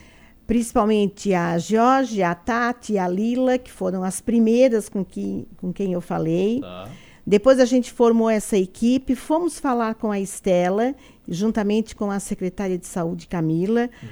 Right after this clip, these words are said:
Speaker 1: A
Speaker 2: Uhum.
Speaker 1: gente teve, assim, todo o apoio, né?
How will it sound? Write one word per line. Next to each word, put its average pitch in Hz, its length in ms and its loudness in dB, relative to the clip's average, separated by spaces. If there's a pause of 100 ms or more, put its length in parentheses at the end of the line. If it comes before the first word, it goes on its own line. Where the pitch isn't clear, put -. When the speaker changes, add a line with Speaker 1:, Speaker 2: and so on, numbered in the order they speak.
(100)
Speaker 1:
A - 60 -6
Speaker 2:
Uhum. 185 60 -2
Speaker 1:
gente 226 260 -2
teve, 233 320 2
assim, 214 340 -2 (280)
todo 285 480 4
o 262 60 4
apoio, 208 760 -2 (420)
né? 175 320 -6